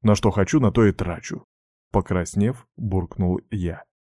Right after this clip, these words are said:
"Не закончите через пятнадцать минут, никакой связи с мирозданием вам не будет", отрезала дама. "И деньги не верну". "Ах так.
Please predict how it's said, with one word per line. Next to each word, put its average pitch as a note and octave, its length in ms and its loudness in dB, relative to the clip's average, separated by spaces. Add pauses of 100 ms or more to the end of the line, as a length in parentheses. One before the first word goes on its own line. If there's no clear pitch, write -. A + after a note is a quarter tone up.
(880)
"Не A#2+ 140 6
закончите G#2+ 720 2
через G2+ 340 0
пятнадцать - 640 -2
минут, D#3+ 380 4
никакой A#2+ 420 2
связи A2+ 380 4
с - 100 -2
мирозданием C3 760 6
вам D#3 280 4
не E3 120 4
будет", G2+ 600 0 (580)
отрезала F2 720 -2
дама. F2 480 -4 (440)
"И G3+ 160 6
деньги B2+ 680 4 (200)
не F#3 340 6
верну". A#2+ 580 4 (1300)
"Ах D3 360 2 (120)
так. - 520 -2